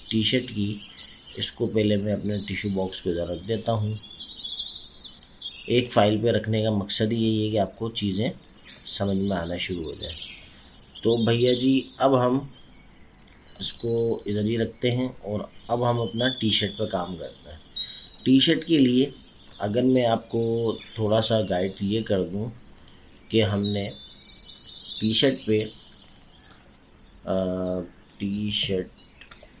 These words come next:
बल्कि free pic खोल लेते हैं, free pic पे आ जाते हैं और यहाँ टी शर्ट लिखते हैं,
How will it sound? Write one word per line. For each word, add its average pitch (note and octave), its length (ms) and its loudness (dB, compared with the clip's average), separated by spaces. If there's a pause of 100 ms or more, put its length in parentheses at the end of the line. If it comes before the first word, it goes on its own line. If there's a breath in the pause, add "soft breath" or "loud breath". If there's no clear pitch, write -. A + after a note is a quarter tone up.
(540)
बल्कि F#2+ 260 -4
free C3 280 0
pic - 260 -4
खोल F#2+ 200 0
लेते F#2 320 0
हैं, G#2+ 240 -4
free A#2 260 0
pic A#2+ 200 -4
पे - 160 -2
आ F2 80 4
जाते F#2+ 320 -4
हैं F#2+ 240 -6 (880)
और F2+ 120 0
यहाँ G2+ 320 0
टी G#2+ 260 -2
शर्ट A2 320 2
लिखते G#2 460 -2
हैं, G2 260 -4